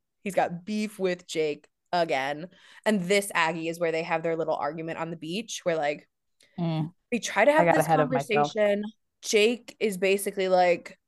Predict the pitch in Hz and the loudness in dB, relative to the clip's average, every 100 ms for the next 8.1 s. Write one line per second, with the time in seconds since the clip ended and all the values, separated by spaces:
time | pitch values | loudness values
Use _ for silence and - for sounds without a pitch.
0 | - 196 180 175 180 175 180 180 233 226 | 0 2 2 0 -6 -4 -2 2 2 4
1 | 220 214 196 185 160 180 185 180 175 170 | 2 2 0 0 -4 -2 -2 0 0 0
2 | 170 165 165 170 170 165 165 165 185 185 | 2 2 2 -2 -8 -6 -4 0 2 2
3 | 185 175 175 165 165 165 - - - 254 | 2 -2 -2 -4 -2 -2 -4 -2 2 6
4 | 277 262 220 220 - 214 220 202 - 233 | 6 6 4 2 -6 -4 -2 -2 -2 -2
5 | 233 233 - - 190 185 175 - - 175 | 0 -2 -8 -2 0 2 -2 -4 -4 -4
6 | 175 175 175 175 - 170 175 175 170 170 | -2 -6 -6 -10 -4 -4 -2 -2 -2 -4
7 | 175 165 170 156 160 165 156 165 208 262 | -4 -4 -2 -4 -4 -4 0 2 2 2
8 | 269 | -2